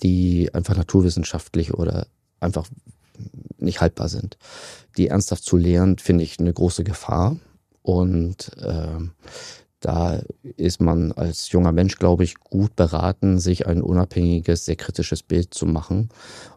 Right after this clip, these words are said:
Und, äh, man kann das aushalten aus meiner Sicht, aber es ist aus meiner Sicht die größte Schwäche, gerade in der jetzigen Zeit Dinge zu lehren, also gerade in der Biologie, alles, was Rudolf Steiner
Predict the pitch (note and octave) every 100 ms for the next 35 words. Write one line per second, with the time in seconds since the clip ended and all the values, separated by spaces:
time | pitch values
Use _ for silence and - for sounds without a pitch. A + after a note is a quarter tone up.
0 | - F2 F#2 F2 E2 - E2+ D#2+ E2 F2
1 | C#2+ E2+ - F2+ E2+ - - - F2 A2+
2 | C3 C3+ C#3+ C3+ - A2 A2+ A2 A#2 -
3 | E2 E2+ - - E2 E2 - - - F2
4 | - F#2 - - - F#2 F#2 - - -
5 | - - F2+ F2+ F2 F2 F2+ - E2+ E2+
6 | E2+ E2 F2 - E2+ - - F#2+ F#2 F#2
7 | F#2 - F#2+ E2+ E2 E2+ F2+ F2+ D2+ F2+
8 | E2+ E2+ F2+ E2+ E2+ F2 E2+ F2 F2+ F2+
9 | D#2 F#2 E2 F2+ E2+ - E2 E2+ E2